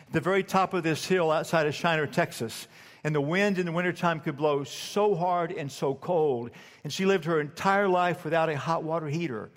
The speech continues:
Her entire life. This was up into the eighties or maybe even up to nineteen ninety without that. And so with all of those circumstances, she's the one that you always wanted to invite.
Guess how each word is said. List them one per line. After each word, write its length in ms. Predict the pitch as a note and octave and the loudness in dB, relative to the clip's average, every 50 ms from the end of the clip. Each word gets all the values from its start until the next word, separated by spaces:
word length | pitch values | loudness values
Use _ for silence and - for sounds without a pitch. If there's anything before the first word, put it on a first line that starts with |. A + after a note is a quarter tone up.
| _ _ _ | _ _ _
Her 180 | - D#3 D3+ | -4 -2 -2
entire 640 | D3+ D3 C#3 - - - F3 F3 G3 A3 A3 G3+ F#3 E3+ | -2 -2 -6 -10 -6 -2 0 0 2 2 0 -2 -2 -2
life. 440 | D3 D#3+ E3 F#3 E3+ C#3 C3+ - - | -2 -2 0 2 2 2 0 -2 -2
This 160 | G3 G3 G3 | -2 -2 -2
was 160 | A#3 G3+ D3 | -2 -2 0
up 160 | F#3 F3+ F3+ | 0 0 0
into 240 | F#3 E3 D#3+ - E3+ | -2 -4 -4 -4 -2
the 300 | C#3+ C#3 C#3 C3 B2 B2 - - - - - _ _ | 0 0 0 0 0 -4 -8 -16 -20 -20 -20 _ _
eighties 460 | - D#3 E3+ F3+ F#3 G3 F#3+ F3 - - | 0 2 2 2 2 0 -2 -2 -4 -4
or 60 | D#3 | 0
maybe 260 | D3 D3+ D#3+ D#3 D#3 | 0 0 0 0 -2
even 140 | D#3+ D#3 E3+ | -6 -4 -2
up 140 | D#3+ D3+ - | -2 -2 -2
to 100 | - D3+ | -2 -2
nineteen 380 | D3+ D#3 E3 E3 - D#3 E3 D#3 | 0 0 0 -2 -4 -6 -4 0
ninety 240 | D#3+ E3 E3 E3 | 0 2 2 0
without 400 | D3 C3+ B2 D3+ D3+ E3+ E3 - | -2 -2 0 0 2 2 0 0
that. 320 | - C3 A#2+ A#2 A#2+ - - - - - - - - - - - | 0 0 0 0 -2 -4 -10 -18 -20 -20 -20 -20 -20 -12 -2 0
And 120 | E3+ F3 | 0 2
so 140 | - - G3+ | 4 4 4
with 160 | F#3 F3+ F3 | 4 4 2
all 340 | - - F3+ F#3+ G#3+ A#3+ B3+ | 0 0 0 2 2 4 4
of 100 | B3+ A#3 | 2 2
those 220 | B3 B3+ B3 A3 - | 2 0 0 0 -2
circumstances, 840 | - - A#3 A3+ A3+ G#3 F#3+ - - E3+ D#3 D#3 C#3 - E3+ E3 B2+ | 0 0 0 0 0 -2 -6 -2 0 0 0 0 0 -2 -4 -4 -4
she's 400 | - - - A3+ B3 C4+ B3+ G#3+ | -4 -6 -4 -4 -4 -4 -4 -4
the 100 | - B3 | -4 -2
one 440 | G3+ G3+ A3 G#3+ G3+ G3 F3 D#3 E3 G3 - - - - | 0 0 2 2 2 0 -2 -4 -8 -12 -18 -20 -8 -2
that 260 | E3+ E3+ F3 E3+ - | 0 0 0 -2 -4
you 160 | F3+ F3 F3+ G3+ | -4 -2 -2 0
always 440 | - E3 F3 G3+ A3 A#3+ A#3 E3+ | 0 2 2 2 2 0 -2 -2
wanted 260 | F#3+ G#3 G#3 G#3+ G#3+ G#3+ | 0 0 0 0 -2 -2
to 140 | - A3 | -2 -2
invite. 520 | A3 G3+ F#3 F3 G#3+ A3 A#3+ F3+ A#2 G#2 | -2 0 2 2 2 2 2 0 -2 -4